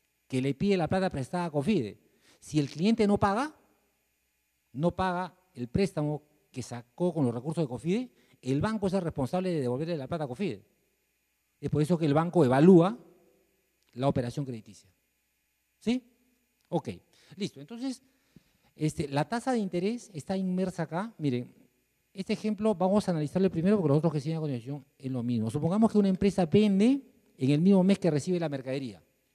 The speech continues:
¿sí? Ok, en este ejemplo uno,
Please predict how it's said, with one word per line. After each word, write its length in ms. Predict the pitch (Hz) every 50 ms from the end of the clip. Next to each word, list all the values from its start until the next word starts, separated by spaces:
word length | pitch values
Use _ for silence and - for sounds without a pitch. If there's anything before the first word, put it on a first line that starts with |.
| _ _ _
¿sí? 280 | - - 226 254 247 _ _ _ _ _ _ _ _ _ _ _ _ _ _ _ _ _ _ _ _ _ _ _ _ _ -
Ok, 140 | - 110 -
en 640 | 110 92 87 _ _ _ _ _ _ _ - 151 190
este 160 | 208 - 208
ejemplo 340 | 180 214 220 208 - 196 190
uno, 380 | 208 208 180 131 143 190 220